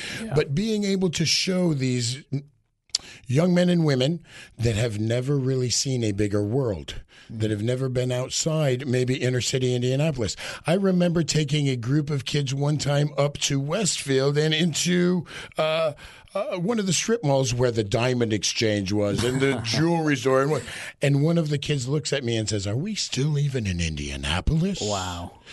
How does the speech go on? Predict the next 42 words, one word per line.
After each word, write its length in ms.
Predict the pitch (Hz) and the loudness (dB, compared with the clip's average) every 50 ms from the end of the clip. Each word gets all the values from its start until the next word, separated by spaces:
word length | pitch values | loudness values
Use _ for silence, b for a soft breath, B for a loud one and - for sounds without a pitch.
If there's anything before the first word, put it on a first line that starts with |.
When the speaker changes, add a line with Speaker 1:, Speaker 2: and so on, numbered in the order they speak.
| B B B B B B | B B B B B B
Speaker 2:
You 140 | - 165 165 | 0 2 4
know, 140 | 165 175 175 | 4 4 4
when 180 | 165 151 147 | 4 4 4
you've 180 | 143 135 131 131 | 4 2 2 2
never 240 | 147 156 170 165 170 | 0 0 2 2 2
gotten 320 | 151 160 156 156 143 147 | 0 0 0 0 0 2
out 200 | 139 139 143 135 | 2 2 2 0
of 120 | 131 123 123 | 0 -2 -2
your 120 | 120 120 | -2 0
neighborhood, 480 | 123 127 131 131 135 117 101 107 101 95 | 0 0 0 0 0 -2 -2 -2 -2 -2
when 160 | 104 107 104 | -2 -2 -2
you've 160 | 101 95 98 | -4 -4 -4
never 320 | 110 120 123 135 151 151 | -4 -4 -4 -2 -2 -4
seen 340 | 135 - - 139 131 135 127 | -4 -4 -4 -4 -4 -4 -2
anything 420 | 127 123 123 120 104 - 117 113 117 | -4 -4 -4 -4 -4 -4 -4 -2 -2
else, 220 | 117 110 - - B B B B B B B B B B B B - | -2 -2 -4 -6 B B B B B B B B B B B B -4
when 240 | 117 113 117 117 110 | -2 -2 -2 0 -2
you've 180 | 107 104 98 | -2 -4 -4
never 360 | 107 113 120 139 147 160 170 | -4 -2 -2 -2 -2 -2 -2
been 240 | 156 139 143 135 127 | -2 -2 -2 -2 -2
given 380 | 117 113 123 127 117 120 117 113 | -2 -2 -2 -2 0 0 -2 0
the 160 | 110 107 110 | 0 0 0
opportunity 680 | 104 92 104 101 - - 127 123 117 113 110 104 101 95 | 0 0 -2 -4 -4 -2 -2 -2 -2 0 0 0 0 0
to 120 | 87 80 | -2 -2
see 500 | - - - - - 170 170 156 131 120 | -2 -2 -2 0 0 0 0 2 2 0
a 40 | 107 | 0
bigger 360 | 92 104 107 101 98 104 101 | 0 0 -2 0 0 0 0
world, 640 | 95 101 117 120 113 110 104 95 92 87 85 85 80 B B B B B B B B B B B - | 0 0 0 0 0 0 0 0 0 -2 -4 -6 -10 B B B B B B B B B B B -10
that, 500 | 117 113 120 175 175 185 190 190 190 - - | -8 -4 -2 0 0 2 0 0 -2 -2 -2
unfortunately, 1000 | - 147 165 156 110 - - 185 196 190 - - 185 175 175 180 147 151 147 147 | 0 0 0 0 -4 -4 -2 0 0 0 0 0 0 0 0 0 0 0 2 2
is 200 | 143 135 127 127 | 2 2 2 0
why 320 | 143 151 160 170 165 170 | 0 0 0 2 2 2
a 140 | 170 151 131 | 2 2 2
lot 380 | 131 131 131 139 143 156 175 175 | 2 2 2 2 2 2 2 2
of 160 | 180 160 151 | 2 2 2
our 160 | 151 139 143 | 0 0 0
children, 500 | 135 - - 156 170 170 156 151 139 131 | 0 -2 -2 -2 0 0 0 0 0 0
our 140 | 127 127 127 | 2 0 0
kids, 540 | 113 - - - 165 196 190 160 139 127 127 | -2 -4 -6 -2 0 0 0 0 -2 -4 -4
grow 400 | 123 131 143 151 156 156 160 180 | -2 0 2 2 2 2 2 0
up 180 | 185 175 175 | 0 -2 -4
thinking, 540 | - - - 202 214 160 143 147 131 113 101 | -6 -4 -2 -2 -2 2 2 2 2 2 -2